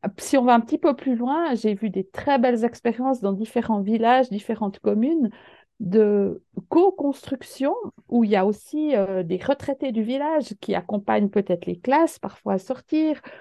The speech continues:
ou bien les gens de la commune ou de la déchetterie qui voient que l'école met en place un jardin scolaire.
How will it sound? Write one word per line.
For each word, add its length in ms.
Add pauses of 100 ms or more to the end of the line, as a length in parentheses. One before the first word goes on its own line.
(180)
ou 100
bien 220
les 140
gens 200
de 80
la 80
commune 640
ou 80
de 100
la 100
déchetterie 720
qui 160
voient 560
que 80
l'école 720
met 160
en 100
place 380
un 100
jardin 320
scolaire. 600